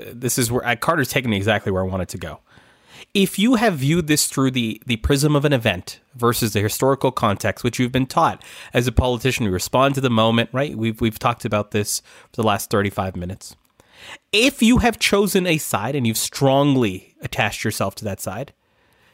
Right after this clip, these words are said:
is there any off-ramps for context down the road? Is there any off-ramps for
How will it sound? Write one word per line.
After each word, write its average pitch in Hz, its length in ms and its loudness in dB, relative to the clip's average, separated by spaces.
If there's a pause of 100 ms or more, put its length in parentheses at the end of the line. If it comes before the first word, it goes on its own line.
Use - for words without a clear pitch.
(440)
is 127 220 0
there 190 280 2 (1000)
any 151 200 0
off-ramps 165 720 -4 (300)
for - 140 -2
context 143 720 -4
down 127 260 2
the 131 80 2
road? 135 340 0 (300)
Is 156 220 2
there 185 200 4
any 185 220 2
off-ramps 170 720 0
for 143 320 0